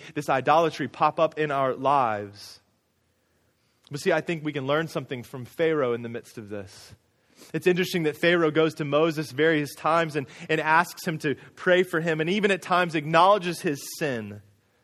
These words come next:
But in the end, it shows us that what he longs for most is the end of the consequences of his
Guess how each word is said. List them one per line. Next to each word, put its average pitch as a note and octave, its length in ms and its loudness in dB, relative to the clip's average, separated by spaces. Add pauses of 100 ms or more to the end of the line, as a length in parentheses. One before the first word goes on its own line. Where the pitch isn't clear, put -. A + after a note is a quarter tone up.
(640)
But F#3 160 6
in G#3+ 100 4
the G#3+ 160 0
end, G#3+ 280 4
it - 120 0
shows G3+ 380 4
us F#3+ 140 -10
that G3 100 2
what G3 120 4
he F#3 100 0
longs G3+ 420 4
for F#3+ 240 2
most G3+ 420 4
is E3 100 -10
the E3+ 220 -8
end G#3+ 240 2
of F3+ 100 2
the E3 80 0
consequences A3+ 1000 -2
of G#3 160 4
his G#3+ 180 -2